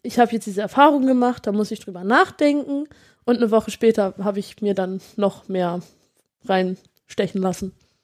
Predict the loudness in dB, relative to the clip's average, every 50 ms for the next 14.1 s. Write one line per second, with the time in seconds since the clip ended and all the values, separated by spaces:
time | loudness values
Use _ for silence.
0 | _ _ _ _ _ _ _ _ -18 -12 -8 -2 -2 0 0 0 -2 -4 -8 -8
1 | -4 2 4 6 6 6 4 0 -4 -6 0 0 0 2 2 0 0 0 0 -2
2 | -4 -8 _ -20 -10 -4 -2 -2 -2 -2 -4 -6 -10 -14 -14 -14 -14 -16 -18 -20
3 | -20 _ _ _ _ _ _ _ _ _ _ _ _ _ _ _ _ _ -2 2
4 | 2 2 2 4 4 4 4 6 6 4 4 4 4 6 6 6 4 2 2 0
5 | 0 -2 -2 -6 -8 -8 -4 2 2 2 4 4 4 4 4 4 2 0 -8 -12
6 | -6 0 0 0 0 0 -14 _ _ _ _ _ _ _ _ _ _ _ 0 4
7 | 4 4 4 4 2 0 0 0 0 0 2 0 2 2 2 2 2 4 0 0
8 | 2 -2 -4 0 0 2 4 4 2 2 4 4 4 6 6 6 6 6 6 6
9 | 4 2 _ _ _ _ _ _ -20 -20 _ _ _ _ -2 4 4 4 6 4
10 | 4 4 6 8 6 6 6 2 -4 2 4 4 6 4 2 -2 -2 -4 -6 -8
11 | -10 -12 _ _ _ _ _ _ _ -8 -6 -6 -6 -8 -12 -14 -14 -12 -12 -10
12 | -10 -12 -10 -4 2 4 6 6 6 6 4 0 0 0 -2 -2 -2 0 -2 0
13 | 0 -2 -2 0 4 6 6 6 6 4 4 4 4 4 2 2 0 -2 -2 -2
14 | -4 -6